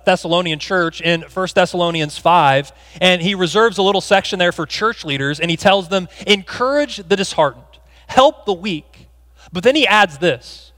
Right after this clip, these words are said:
"Warn the idle and disruptive." That's the confronting part. He tells them, "You have a dual role, to comfort the afflicted and to afflict the comfortable."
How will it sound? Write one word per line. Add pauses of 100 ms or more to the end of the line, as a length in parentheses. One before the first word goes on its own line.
(300)
"Warn
the
idle (380)
and
disruptive." (1400)
That's
the
confronting
part. (1120)
He
tells
them,
"You
have
a
dual
role, (840)
to
comfort
the
afflicted (720)
and
to
afflict (320)
the
comfortable."